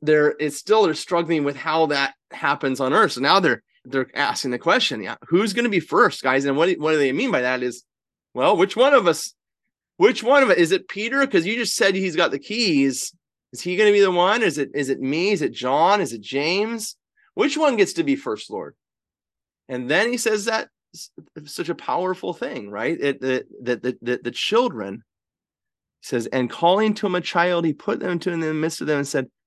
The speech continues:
'Truly I say to you, unless you turn and become like a, like children, you will never enter the kingdom of heaven. Whoever humbles himself like this child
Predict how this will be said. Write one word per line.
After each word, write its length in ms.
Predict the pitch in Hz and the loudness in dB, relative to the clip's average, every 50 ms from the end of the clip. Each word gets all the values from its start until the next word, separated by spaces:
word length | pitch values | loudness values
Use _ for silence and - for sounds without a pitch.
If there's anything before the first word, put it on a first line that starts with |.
| _ - | _ -14
'Truly 320 | - - 185 202 208 202 | -8 -6 -4 -2 0 0
I 60 | 196 | 0
say 180 | 180 - - 208 | 0 0 0 0
to 40 | 196 | 0
you, 40 | 165 | 2
unless 500 | 135 127 127 139 151 180 214 214 - - | 2 2 2 2 2 2 0 -2 -6 -8
you 140 | 202 202 196 | -6 -6 -6
turn 400 | 180 - - 214 220 220 208 196 | -6 -6 -6 -4 -2 -2 -2 -2
and 100 | 170 160 | -2 -2
become 440 | 147 143 139 - - 180 185 180 165 | -2 -4 -4 -4 -8 -6 -6 -4 -4
like 180 | 170 165 151 156 | -4 -4 -4 -4
a, 120 | 147 143 _ _ - | -6 -8 _ _ -8
like 200 | - 139 131 - | -6 -6 -6 -6
children, 680 | - - - - - - - 220 170 120 - - 107 _ _ _ _ _ _ _ _ _ _ _ - | -8 -10 -8 -8 -8 -8 -8 -8 -8 -10 -12 -12 -16 _ _ _ _ _ _ _ _ _ _ _ -8
you 100 | - 160 | -4 -2
will 120 | 175 185 180 | 0 0 0
never 840 | 175 175 165 170 185 208 220 226 220 220 220 226 226 226 208 - - - | -2 -2 -2 0 2 2 0 0 -4 -4 -2 0 0 2 0 0 -2 -2
enter 360 | - 185 190 196 185 - 196 | -2 -2 -2 -4 -4 -6 -6
the 120 | 190 185 | -4 -6
kingdom 500 | 175 - - 185 185 185 180 185 180 175 | -6 -6 -8 -6 -6 -4 -4 -6 -6 -6
of 160 | 175 170 170 170 | -6 -6 -6 -6
heaven. 480 | 165 175 185 185 156 123 104 104 107 110 | -6 -6 -6 -6 -6 -8 -10 -10 -10 -8
Whoever 380 | 135 143 165 175 175 180 175 | -4 0 0 2 2 0 0
humbles 560 | 147 147 175 196 214 220 208 214 214 208 190 | 0 2 2 2 2 2 2 4 4 4 2
himself 540 | 202 196 185 170 - - 165 170 175 170 - | 0 -6 -6 -6 -4 -4 0 0 0 -2 -2
like 160 | 180 165 147 | -4 -6 -4
this 180 | 135 123 123 - | -4 -6 -6 -6
child 640 | - - - - - 175 170 - 202 202 196 185 | -8 -6 -4 -2 -2 -2 -2 -2 -4 -4 -6 -10